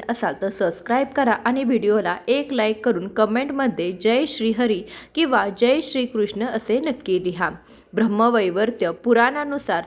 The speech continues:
तुळशीचे रोप खूपच पवित्र आणि दिव्य आहे असे सांगितले आहे. भगवान श्रीकृष्ण यांना तुळस अत्यंत प्रिय आहे. तुळशीच्या पानाशिवाय भगवान श्रीकृष्णाला कोणता प्रसाद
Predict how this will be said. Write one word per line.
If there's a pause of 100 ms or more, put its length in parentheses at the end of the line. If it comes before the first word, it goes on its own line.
तुळशीचे
रोप
खूपच
पवित्र (140)
आणि
दिव्य
आहे (400)
असे
सांगितले
आहे. (380)
भगवान
श्रीकृष्ण (120)
यांना
तुळस
अत्यंत
प्रिय
आहे. (400)
तुळशीच्या
पानाशिवाय
भगवान
श्रीकृष्णाला
कोणता
प्रसाद